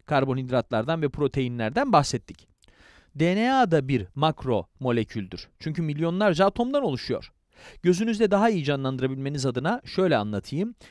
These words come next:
Burada D N A'nın çifte sarmalını görüyorsunuz. Sarmallardan biri bu, diğeri de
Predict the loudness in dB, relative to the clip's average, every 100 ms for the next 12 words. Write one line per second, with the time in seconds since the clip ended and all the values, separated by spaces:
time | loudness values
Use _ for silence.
0 | -12 0 0 2 2 2 2 0 0 0
1 | 0 0 -2 -4 -6 -8 0 0 4 2
2 | 4 2 4 4 4 0 -2 -2 0 0
3 | -2 -4 -10 -12 -18 -20 -6 4 4 4
4 | 2 2 2 2 -2 -2 0 0 0 0
5 | 0 -2 _ _ _ _ _ _ -2 4
6 | 4 4 2 0 0